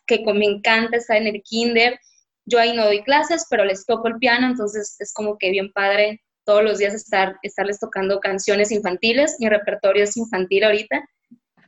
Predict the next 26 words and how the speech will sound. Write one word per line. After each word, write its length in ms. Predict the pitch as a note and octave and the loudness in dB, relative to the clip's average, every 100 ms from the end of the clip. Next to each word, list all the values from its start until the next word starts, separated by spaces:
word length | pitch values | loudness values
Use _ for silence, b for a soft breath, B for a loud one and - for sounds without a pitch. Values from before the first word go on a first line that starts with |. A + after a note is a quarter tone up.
| - | -2
de 160 | G#3 G3 | 2 2
este, 1040 | F#3+ - - G3 F#3+ F#3+ F#3+ F#3 F#3 F#3 - | 0 -4 -2 0 0 0 0 0 -2 -4 -2
y 180 | B3+ | -2
pues 140 | B3 A3 | 0 0
eso 240 | A3 A#3 | 0 2
hago 360 | A3+ A3 B3 B3 | 2 4 2 2
durante 280 | A#3+ A3 G#3+ | 0 0 2
las 200 | F#3+ F3+ | 0 -2
mañanas, 480 | F#3 E3 D3 - F3+ | -6 -10 -10 -10 -6
¿no? 80 | C#4 | -2
<laughs> 1040 | - C4+ C#4 D4+ A#3 - - - G#3 A3 | 2 2 2 0 -2 -8 -18 -10 -6 -2
También 380 | A#3+ B3 A#3+ A#3+ | 0 2 2 0
pues 120 | A#3+ | -2
doy 120 | D4+ - | 0 0
clases 360 | A3 G#3 G#3+ | 0 -2 -4
de 120 | G3+ G3 | -8 -4
teatro 580 | B3 C4 C4 D4+ F4 - | 0 0 0 -4 -6 -8
a 240 | G#3+ G3+ G3 | -6 -4 -2
adolescentes 960 | G3 F#3+ F#3+ A3 A3+ A3+ E4 - - _ _ _ _ _ | -2 -4 -2 -2 0 -2 -4 -6 -16 _ _ _ _ _
y 320 | G#3+ A3 A3 | -2 0 2
doy 140 | G#3+ G#3 | 2 2
clases 260 | G#3 G#3+ | 0 -2
particulares 520 | - A3+ A#3 G3+ F#3+ G3 | -4 -6 -2 0 2 0
de 120 | G#3 | -2
piano, 440 | C4 C4+ D#4+ D#4+ _ _ _ _ _ | 0 0 0 -4 _ _ _ _ _
niños, 640 | A3 A3 G#3+ A3 A3 - | 0 2 2 0 -2 -8